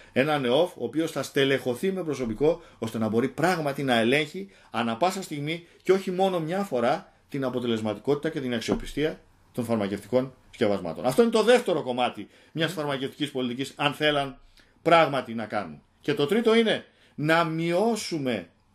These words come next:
την κατανάλωση μη απαραίτητων πρωτότυπων ακριβών φαρμάκων που παράγονται από τις μεγάλες πολυεθνικές επιχειρήσεις και να προτιμήσουμε φάρμακα γενώσιμα, εξίσου αποτελεσματικά, δοκιμασμένα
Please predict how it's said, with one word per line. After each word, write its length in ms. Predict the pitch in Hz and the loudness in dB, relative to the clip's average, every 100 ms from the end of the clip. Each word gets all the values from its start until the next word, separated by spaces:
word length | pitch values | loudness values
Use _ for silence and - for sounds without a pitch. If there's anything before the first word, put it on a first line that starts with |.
| - | -6
την 140 | - 139 | 0 2
κατανάλωση 840 | 143 135 135 156 160 151 - 117 | 2 2 0 2 4 2 -2 -6
μη 360 | 160 170 247 254 | 0 4 6 6
απαραίτητων 720 | 208 - 151 160 165 147 143 | 4 4 4 4 0 -4 -8
πρωτότυπων 720 | 131 143 135 175 170 143 131 120 | -2 -2 2 2 0 -4 -6 -2
ακριβών 760 | 151 147 139 135 175 208 123 - _ _ _ _ | -2 -2 -4 0 2 2 0 -14 _ _ _ _
φαρμάκων 640 | - 127 110 107 113 185 180 | -6 -2 0 0 0 -2 -6
που 100 | 135 | -4
παράγονται 560 | 117 120 120 110 107 | 0 2 0 -2 -4
από 120 | 104 | -6
τις 180 | - 104 | -8 -8
μεγάλες 540 | 104 104 117 104 95 - - - | -2 2 2 2 -6 -14 -20 -8
πολυεθνικές 580 | - 113 101 98 110 120 | 0 2 0 -2 -4 -4
επιχειρήσεις 680 | 92 87 92 147 247 233 - - - | -6 -6 -4 -2 -4 -8 -12 -20 -2
και 140 | - 185 | 4 4
να 180 | 175 170 | 4 0
προτιμήσουμε 880 | 185 175 175 170 208 240 196 160 131 | 2 2 2 -2 -2 -2 -4 -2 -2
φάρμακα 840 | - 160 156 160 156 196 226 220 _ _ | -2 -2 0 -2 -2 0 -2 -4 _ _
γενώσιμα, 840 | 104 120 117 139 147 175 185 214 - - | -2 0 2 2 0 -2 -2 -2 -6 0
εξίσου 800 | 185 160 - - 190 233 226 208 | 6 6 6 -4 0 0 0 0
αποτελεσματικά, 1040 | 190 175 160 156 139 139 123 147 170 196 - | 0 -2 -2 -2 -2 -4 -4 0 0 0 -6
δοκιμασμένα 1000 | 117 120 147 147 135 127 123 156 165 165 | -6 -2 -2 0 0 0 2 0 0 -2